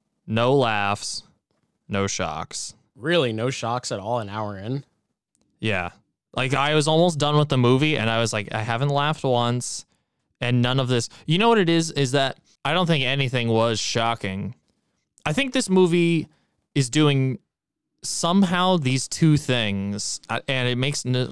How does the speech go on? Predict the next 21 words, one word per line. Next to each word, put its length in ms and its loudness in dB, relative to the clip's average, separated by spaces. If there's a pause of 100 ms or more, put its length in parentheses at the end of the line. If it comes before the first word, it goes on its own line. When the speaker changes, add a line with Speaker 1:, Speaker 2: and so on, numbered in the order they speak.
(120)
Speaker 1:
it's 140 -6
not 360 0
gonna 120 0
make 180 0
any 140 0
sense 260 -4
when 100 -4
I 60 -2
say 260 -4
it. 140 -12 (420)
This 160 0
movie 260 4
came 280 0
out 280 0
at 340 -6
the 200 0
perfect 640 -2
time 500 0 (440)
because 800 0
it 180 -2
is, 600 -4